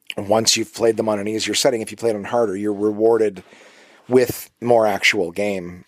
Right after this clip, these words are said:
you know, as opposed to just, "Well, I'm just gonna play the exact same game again, but harder." Anyways, I thought it was a, a cool thing. So, Final Fantasy seven Remake, I finished the, you know, the regular playthrough. I will go back and I, I,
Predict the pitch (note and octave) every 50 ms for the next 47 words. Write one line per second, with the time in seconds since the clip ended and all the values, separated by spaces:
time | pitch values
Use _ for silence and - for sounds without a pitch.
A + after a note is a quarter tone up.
0 | _ _ - F#2 F2+ F2 F#2 G#2 G#2 F#2+ F#2 E2 A2 G#2 F#2+ E2+ - F#2+ F#2 -
1 | - A#2+ C#3 C3 A#2+ - A#2 G#2 G2+ - A2 G2+ F#2+ F2+ F2 G2+ G2+ F#2+ - -
2 | F2+ E2 F2 F#2 F#2 F2 E2+ E2 D#2+ E2 D2+ D2 - G3+ F#2+ E2 D2 - - _
3 | _ - - - - - - - - - G#3+ D#3 B2+ C#3 C3+ C#3+ C#3 C3+ B2 A#2
4 | B2 A#2+ - - B2+ A#2 - - C#3+ A#2+ - C3+ A#2+ G2+ - - D3 A#2+ G#2 -
5 | C3+ C3+ D3 D3+ - D3+ C#3 D3 D3 - D#3 C#3+ - C#3+ C3+ D3+ C3+ B2 B2 A#2+
6 | A#2 A#2 A#2 - - - A2+ G#2 - - A2 G2+ G#2+ G#2+ - - - - _ -
7 | - - - _ _ _ _ _ _ G2+ G2+ G#2+ G#2 G#2 G2+ G2+ G2+ F#2+ G#2 G#2+
8 | G2+ F#2+ F#2+ F#2 E2+ G2+ G2 G2 G#2 G#2 G#2 G2 A#2 G#2+ G#2 G#2+ A2 - A2 A2
9 | G#2+ G#2 G#2 - C#3 C3+ B2 C3+ D3+ E3 - - G#2 G#2+ G#2 G2+ G#2 G2+ G2+ -
10 | A2+ G#2 G2 G#2 G#2 G2+ - - G2+ E2+ C#2 G#2+ - - B2+ C3+ C3 A#2